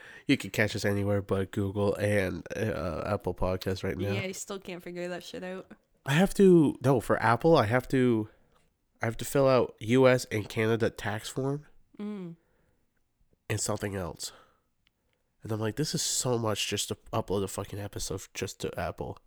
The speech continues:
Speaker 1: It's crazy." But I'm gonna figure it out, but, well, I'm gonna talk to my parents to s-, see, like, what's better, but
Speaker 2: You don't even have U S tax forms, though.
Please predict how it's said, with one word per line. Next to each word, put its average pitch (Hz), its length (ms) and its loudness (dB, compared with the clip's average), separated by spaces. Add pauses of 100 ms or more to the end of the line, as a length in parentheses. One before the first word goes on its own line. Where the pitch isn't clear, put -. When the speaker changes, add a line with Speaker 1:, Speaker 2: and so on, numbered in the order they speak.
Speaker 1:
It's - 260 -6
crazy." - 580 -14 (600)
But 107 80 4
I'm 117 100 2
gonna 135 160 6
figure 90 300 -2
it - 200 -6
out, - 360 -10
but, - 160 -12 (1400)
well, 120 240 6
I'm 123 120 2
gonna 123 160 2 (600)
talk 127 200 2
to 101 60 -8
my - 80 -6
parents - 280 -2
to - 40 -10
s-, - 340 -8
see, - 340 -8
like, - 280 -12 (320)
what's - 220 -8 (280)
better, 110 420 -2 (380)
but - 220 -8 (600)
Speaker 2:
You 254 180 -10
don't 311 120 -6
even 277 180 -6
have 220 320 -12
U 196 240 -12
S 180 180 -12
tax 170 320 -20
forms, 170 420 -14
though. 180 220 -20